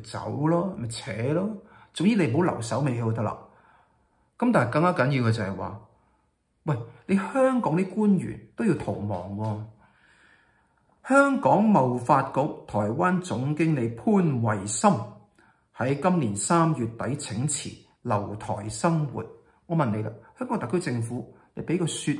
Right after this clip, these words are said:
明畀我，潘維森係咪而家你嘅官員呢？唔係，請辭咗啫嘛。點解佢要走佬呢？點解佢要走呢？要留喺台灣呢？而台灣方面，我都畀你個問題，潘惠森係咪間諜？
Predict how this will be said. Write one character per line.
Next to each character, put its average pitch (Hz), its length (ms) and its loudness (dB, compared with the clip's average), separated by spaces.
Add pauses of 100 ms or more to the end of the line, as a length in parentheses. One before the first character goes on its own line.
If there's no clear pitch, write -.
明 95 260 -10
畀 113 140 -6
我， 95 260 -6 (360)
潘 269 160 -4
維 131 240 2
森 196 280 0 (960)
係 165 80 0
咪 143 140 2
而 120 80 0
家 185 100 -2
你 165 120 2
嘅 127 140 -2
官 170 240 2
員 - 220 -8
呢？ 131 160 -6 (720)
唔 123 60 -10
係， 92 240 -6 (120)
請 131 280 -6
辭 - 220 -10
咗 - 120 -12
啫 113 120 -4
嘛。 113 140 -2 (340)
點 196 140 2
解 196 80 -2
佢 156 40 0
要 123 80 0
走 117 380 -8
佬 120 260 -4
呢？ 151 100 -6 (300)
點 196 120 -2
解 185 80 2
佢 - 20 0
要 120 60 -2
走 113 420 -6
呢？ 175 100 -2 (500)
要 175 100 0
留 123 80 -4
喺 117 120 -2
台 110 180 -8
灣 139 300 -2
呢？ 180 140 -4 (580)
而 190 80 0
台 135 120 -2
灣 233 220 4
方 269 200 4
面， 190 120 4
我 143 80 2
都 190 80 4
畀 160 120 2
你 151 100 4
個 135 80 2
問 110 220 -4
題， - 220 -10 (800)
潘 285 240 -2
惠 147 160 4
森 202 200 0
係 165 100 4
咪 117 100 0
間 117 720 0
諜？ 95 140 -10